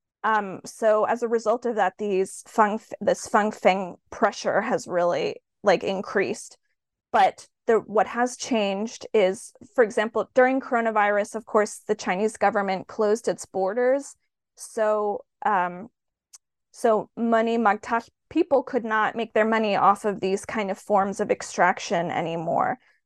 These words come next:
And since then, the borders have opened again, and these,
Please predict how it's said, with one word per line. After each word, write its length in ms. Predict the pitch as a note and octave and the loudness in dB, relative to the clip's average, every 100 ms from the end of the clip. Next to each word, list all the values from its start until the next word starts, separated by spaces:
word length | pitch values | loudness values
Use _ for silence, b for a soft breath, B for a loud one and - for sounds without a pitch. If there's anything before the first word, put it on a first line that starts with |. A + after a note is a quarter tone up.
| _ - | _ 0
And 300 | G3 G3 G#3 - | 2 2 -2 -8
since 380 | - C4+ E4+ - | 0 2 2 0
then, 220 | C4+ C4 | 2 2
the 80 | A3+ | 0
borders 360 | G#3 A3 A3 | 0 0 0
have 140 | A#3+ G#3+ | -2 -2
opened 360 | A#3+ A#3+ B3 A#3+ | -2 2 0 0
again, 400 | A3 A3+ A#3 G#3+ | 2 2 0 -2
and 300 | G3+ F#3+ G3+ | -4 -4 -6
these, 320 | G3+ F#3+ - | -4 -4 -8